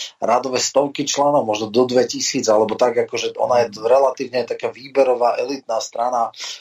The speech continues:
Speaker 1: Rozhodne to nie je nejaká masová strana. Samozrejme, keď si povieme, že supermasová strana Č S S D, teda dneska už iba sociálna demokracia má sedem tisíc, tak dve tisíc to tiež nie je žiadna sláva, ale
Speaker 2: Mhm.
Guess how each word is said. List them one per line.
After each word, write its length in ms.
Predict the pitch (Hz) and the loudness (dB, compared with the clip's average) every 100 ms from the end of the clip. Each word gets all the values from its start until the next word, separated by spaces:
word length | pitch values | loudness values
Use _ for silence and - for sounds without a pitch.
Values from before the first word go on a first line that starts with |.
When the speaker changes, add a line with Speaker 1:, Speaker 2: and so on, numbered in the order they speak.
| - | -6
Speaker 1:
Rozhodne 400 | 113 131 139 123 | -2 0 0 -2
to 80 | 123 | -2
nie 160 | 120 120 | 0 2
je 80 | |
nejaká 240 | 117 113 117 | 2 0 2
masová 400 | 120 123 117 104 | 2 2 2 2
strana. 400 | - 104 110 110 | 0 -2 0 0
Samozrejme, 560 | - 131 110 113 110 - - - - | 0 0 2 2 0 -4 -20 -20 -6
keď 160 | - | -2
si 140 | 117 135 - | 0 0 2
povieme, 400 | 123 123 120 120 | 2 2 4 4
že 160 | 113 | 4
supermasová 800 | 110 - 135 127 120 113 127 117 | 2 0 2 2 2 2 2 2
strana 400 | - 117 113 117 117 | 0 -2 2 4 4
Č 160 | 120 113 | 2 2
S 160 | 123 | 2
S 80 | 113 | 2
D, 320 | 107 117 120 117 - - | 4 2 2 -4 -20 -18
teda 320 | - 101 110 113 | -4 2 2 2
dneska 320 | 120 - 117 | -2 0 0
už 160 | 110 | 2
iba 80 | 113 | 0
sociálna 480 | 113 117 - 117 117 | 0 -4 0 2 4
demokracia 560 | 117 117 117 110 110 113 | 2 0 0 0 0 0
má 80 | |
sedem 320 | 107 123 117 107 | 0 2 0 -2
tisíc, 320 | 107 123 - - | -6 -6 -6 -4
tak 160 | 107 | -2
dve 160 | 104 113 | 0 0
tisíc 320 | - - - | 0 -4 -4
to 160 | - 113 | -2 0
tiež 240 | 117 113 | 2 2
nie 240 | 113 107 | 2 2
je 80 | 104 | 4
žiadna 160 | 110 107 | 2 2
sláva, 640 | - 113 127 110 117 123 _ - _ _ _ | 2 4 4 4 2 0 _ -20 _ _ _
ale 720 | 113 110 110 113 113 113 110 | -2 0 2 2 4 2 0
Speaker 2:
Mhm. 240 | 110 110 | -4 -12